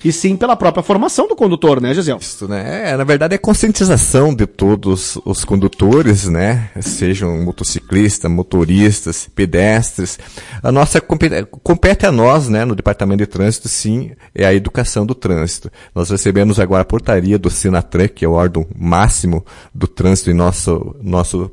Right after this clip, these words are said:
Speaker 2: país, é, que nos deu as coordenadas já para o ano que vem, é, de todos os meses um tema, abordar algum tema sobre a educação no trânsito.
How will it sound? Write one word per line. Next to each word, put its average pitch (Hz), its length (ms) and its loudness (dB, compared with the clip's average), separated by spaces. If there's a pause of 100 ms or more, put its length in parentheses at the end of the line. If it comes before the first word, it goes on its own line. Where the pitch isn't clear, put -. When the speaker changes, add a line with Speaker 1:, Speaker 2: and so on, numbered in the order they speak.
Speaker 2:
país, 104 640 -2 (480)
é, 95 140 0
que - 160 -2
nos 117 140 2
deu 127 100 4
as 143 100 0
coordenadas 123 600 0
já 113 160 0
para 131 180 0
o 117 60 2
ano 127 140 0
que - 120 -6
vem, 92 400 0 (600)
é, 101 60 -4
de 98 120 -4
todos 160 640 0
os 113 160 -2
meses 113 640 0 (100)
um 113 240 -2
tema, 131 540 -2 (240)
abordar 107 440 2
algum 131 200 0
tema 131 380 0
sobre 127 600 -2
a - 80 -2
educação 113 460 -2
no 123 100 -2
trânsito. 98 560 -2